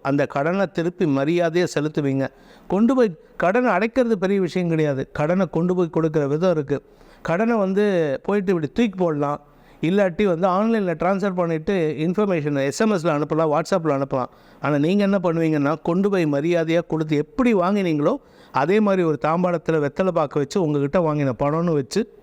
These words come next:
கொடுத்துட்டு, "சாரி, நான் தப்பு பண்ணிட்டேன், லேட் பண்ணிட்டேன், ஏதாவது வட்டி இருந்தா கு-, சொல்லுங்க, நான் கொடுத்துறேன்னு"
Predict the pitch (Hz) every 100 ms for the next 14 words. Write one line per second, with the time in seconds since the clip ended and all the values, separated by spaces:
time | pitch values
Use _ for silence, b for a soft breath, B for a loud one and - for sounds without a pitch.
0 | - 180 185 170 139 285 - B B -
1 | 165 170 185 226 151 135 131 127 156 151
2 | 214 165 147 196 165 165 180 160 147 135
3 | - - 135 156 208 202 143 151 214 190
4 | 156 180 - 135 156 156 180 143 156 156
5 | 160 160 202